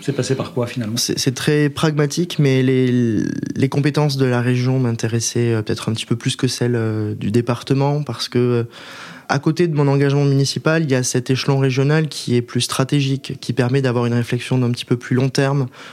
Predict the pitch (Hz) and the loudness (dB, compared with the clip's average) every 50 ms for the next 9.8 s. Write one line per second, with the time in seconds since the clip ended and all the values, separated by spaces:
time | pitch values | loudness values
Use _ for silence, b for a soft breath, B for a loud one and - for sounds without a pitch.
0 | B B B 123 139 - - 139 131 - 139 135 135 127 135 139 135 127 123 117 | B B B -2 0 0 0 -2 -2 0 0 0 2 2 2 2 2 2 0 0
1 | 120 120 - 117 - - 123 120 117 - 117 117 123 120 - 123 127 131 127 - | -2 -2 -4 -4 -2 -2 -2 -2 -2 -2 -2 0 -2 -2 0 0 0 0 0 0
2 | - 117 123 123 120 - - 123 - - - 131 127 131 127 113 110 113 107 110 | 0 2 2 0 0 -2 -4 -4 -2 0 0 0 0 0 0 -2 -2 -2 -2 -2
3 | 120 113 110 - 120 120 117 120 120 127 127 123 - - - - 110 110 113 113 | -2 -2 -2 0 0 0 2 2 2 0 0 -2 -2 -4 -4 -2 -2 -2 0 0
4 | 117 120 117 123 120 131 131 135 - - - B B B B B B B B B | 2 2 2 2 2 2 2 0 -2 -4 -8 B B B B B B B B B
5 | B B B - 117 120 - - 113 127 - 143 135 123 127 147 156 156 - - | B B B 0 0 0 0 -4 -6 -2 0 0 2 4 2 2 2 2 0 2
6 | 139 139 135 131 123 120 117 117 113 113 113 - - 139 127 123 - 131 120 123 | 2 2 4 2 2 2 2 2 2 0 0 0 0 0 0 0 0 0 2 2
7 | 131 143 143 127 - - 117 120 120 113 - - 131 143 139 - 120 113 - - | 2 2 2 0 0 0 0 0 0 0 0 0 0 0 0 -2 -6 -8 -8 -4
8 | - 123 123 131 127 - 139 131 127 123 127 123 123 - - 139 131 135 - - | -2 0 0 0 0 0 0 0 0 0 0 -2 -4 -2 0 0 0 0 -2 -4
9 | - 127 117 123 113 113 - 113 117 117 - 135 143 - - | -4 -2 -2 -2 -2 -2 -2 -2 -2 0 -2 -2 -2 -4 -8